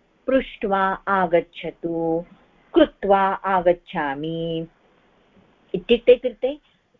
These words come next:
क्रियाद्वयं, द्वे क्रिये, एका क्रिया, द्वितीया क्रिया। हा, भवान् शीघ्रं स्नात्वा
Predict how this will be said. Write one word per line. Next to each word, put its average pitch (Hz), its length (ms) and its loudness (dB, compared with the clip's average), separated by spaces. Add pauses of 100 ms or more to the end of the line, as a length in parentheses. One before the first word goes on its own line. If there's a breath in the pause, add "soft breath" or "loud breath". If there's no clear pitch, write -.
(160)
क्रियाद्वयं, 247 720 -2
द्वे 214 540 -2
क्रिये, 156 440 -8 (1600)
एका 262 400 0
क्रिया, 339 340 -4 (440)
द्वितीया 202 440 -2
क्रिया। 143 260 -18 (600)
हा, - 140 -8 (260)
भवान् 214 520 2
शीघ्रं 247 500 -2
स्नात्वा 240 920 0